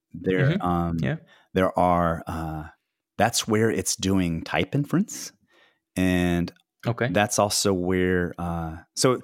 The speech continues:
Speaker 1: that's, like, if you think about it, like, the analyzer is actually analyzing the meaning of your code, including, like, gaining a little bit of understanding about the types that are flowing through your code, um,
Speaker 2: Mm-hmm.
Speaker 1: where it can statically, uh, 'cause, you know, ClojureScript's a dynamically typed language, but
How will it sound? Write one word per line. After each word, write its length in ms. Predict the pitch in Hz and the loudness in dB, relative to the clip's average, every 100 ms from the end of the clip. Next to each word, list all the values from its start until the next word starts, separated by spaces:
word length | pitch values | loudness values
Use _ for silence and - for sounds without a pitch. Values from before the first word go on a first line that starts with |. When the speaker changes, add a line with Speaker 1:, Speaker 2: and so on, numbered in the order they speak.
| - | 0
Speaker 1:
that's, 260 | 127 - - | 0 0 -2
like, 180 | 113 131 | -2 -2
if 100 | - | -4
you 60 | |
think 160 | 98 - | -4 -2
about 200 | 90 85 | -2 -2
it, 100 | 78 | -4
like, 140 | - | -8
the 120 | 90 87 | -4 0
analyzer 400 | 107 101 82 82 | 2 2 0 -2
is 100 | - | -2
actually 300 | 98 - - | -4 -6 -6
analyzing 480 | - 90 85 76 71 | -2 -2 -2 -2 -2
the 60 | |
meaning 360 | 69 73 80 76 | 0 0 0 -2
of 100 | 67 | -4
your 120 | 67 | -8
code, 380 | - 85 80 78 - | -2 0 2 0 -6
including, 600 | - 85 98 123 71 80 - | -6 -2 0 0 -2 -6 -10
like, 240 | - 82 - _ _ _ _ | -10 -10 -12 _ _ _ _
gaining 360 | 95 110 117 95 | 0 4 4 2
a 20 | |
little 220 | 90 107 | 2 2
bit 100 | 98 | 2
of 80 | 90 | 2
understanding 480 | 92 87 - 85 82 | 0 0 0 -2 -2
about 200 | 71 - | -4 -8
the 60 | - | -8
types 420 | - 87 - - | -6 -6 -6 -6
that 120 | 92 | -4
are 60 | 98 | 0
flowing 300 | 113 107 107 | 2 2 2
through 140 | 104 | 0
your 100 | 107 | 0
code, 300 | - 110 156 _ - _ _ _ | 0 0 -2 _ -20 _ _ _
um, 420 | 82 82 76 80 - _ _ | -4 -2 -4 -10 -16 _ _
Speaker 2:
Mm-hmm. 140 | 120 113 | -2 0
Speaker 1:
where 100 | 110 | 2
it 60 | |
can 260 | - 95 85 | 2 2 2
statically, 560 | - 76 82 76 87 - - | 0 -2 -2 -4 -6 -8 -6
uh, 240 | 90 82 | -2 -2
'cause, 260 | 85 90 - | -4 -6 -4
you 80 | 104 | -2
know, 140 | 85 | -4
ClojureScript's 520 | - 123 123 - - | -2 -2 -2 -6 -4
a 60 | 98 | -4
dynamically 540 | 85 82 87 92 - | -4 -2 0 -2 -4
typed 240 | 78 78 71 | -6 -6 -6
language, 340 | 73 73 80 | -6 -6 -4
but 220 | 95 82 | -4 -4